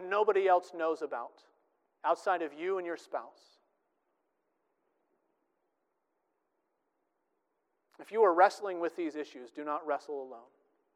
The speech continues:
Share your struggle with your Christian brothers and sisters so that they can bear your burden and pray for you.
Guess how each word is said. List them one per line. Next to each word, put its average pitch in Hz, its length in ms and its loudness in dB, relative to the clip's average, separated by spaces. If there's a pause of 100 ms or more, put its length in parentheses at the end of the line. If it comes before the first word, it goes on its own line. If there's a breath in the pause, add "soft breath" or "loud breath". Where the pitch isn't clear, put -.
(2750)
Share 196 160 0
your 170 120 0
struggle 151 340 -2
with 139 160 -8
your 147 80 -12
Christian 151 420 -10
brothers 147 340 -2
and 139 100 -20
sisters 143 420 -12
so 139 60 -10
that 139 120 -10
they 156 120 -2
can 143 160 -12
bear 151 200 -2
your 151 140 -4
burden 139 400 -6
and 127 140 -20
pray 139 180 -8
for 131 140 -18
you. 113 160 -20